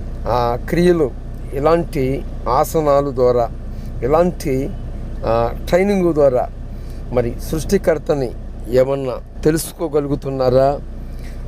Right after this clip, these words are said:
సృష్టికర్తని విడిచిపెట్టి సృష్టి, సృష్టికి సాగిల్ల పడుతూ ఉన్నారు.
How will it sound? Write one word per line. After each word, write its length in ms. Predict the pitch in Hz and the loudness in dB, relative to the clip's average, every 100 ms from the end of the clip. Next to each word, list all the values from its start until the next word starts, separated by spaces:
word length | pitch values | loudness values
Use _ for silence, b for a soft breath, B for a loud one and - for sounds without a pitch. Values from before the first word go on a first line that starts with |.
| - 190 | -6 -2
సృష్టికర్తని 880 | 170 - 190 - 160 160 202 180 | -2 0 0 2 0 2 2 2
విడిచిపెట్టి 920 | 143 143 - 143 143 120 104 98 127 - - - B B B B - - - - | 2 -2 -6 0 0 0 -2 -2 -4 -6 -8 -8 B B B B -8 -8 -4 0
సృష్టి, 500 | 180 - - 175 127 - - - - - - - - | 0 2 2 2 0 -6 -6 -6 -6 -6 -4 -2 2
సృష్టికి 560 | 185 - 214 170 196 | 2 4 2 4 4
సాగిల్ల 500 | 185 170 151 151 160 | 4 4 4 4 4
పడుతూ 400 | 160 147 139 - | 4 2 0 0
ఉన్నారు. 460 | 131 120 107 92 | -2 0 0 -2